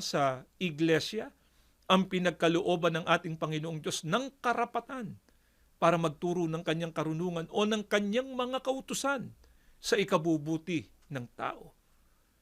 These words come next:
Batay po sa pahayag ni Apostol Pablo, "Ako anya'y ginawang ministro nito ayon sa pamamahala na mula sa Diyos."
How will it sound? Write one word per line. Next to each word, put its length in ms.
Batay 320
po 400
sa 160
pahayag 400
ni 80
Apostol 480
Pablo, 560
"Ako 320
anya'y 400
ginawang 540
ministro 560
nito 560
ayon 540
sa 240
pamamahala 1000
na 220
mula 640
sa 240
Diyos." 540